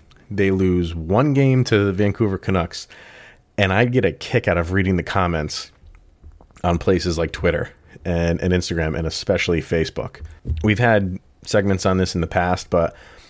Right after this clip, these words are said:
I feel like I just gotta bring it up when it happens because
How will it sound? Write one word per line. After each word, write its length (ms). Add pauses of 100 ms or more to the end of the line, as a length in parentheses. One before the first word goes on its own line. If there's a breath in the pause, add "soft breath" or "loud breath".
(220 loud breath)
I 80
feel 160
like 120
I 60
just 160
gotta 140
bring 180
it 80
up 240 (920)
when 160
it 80
happens 360
because 380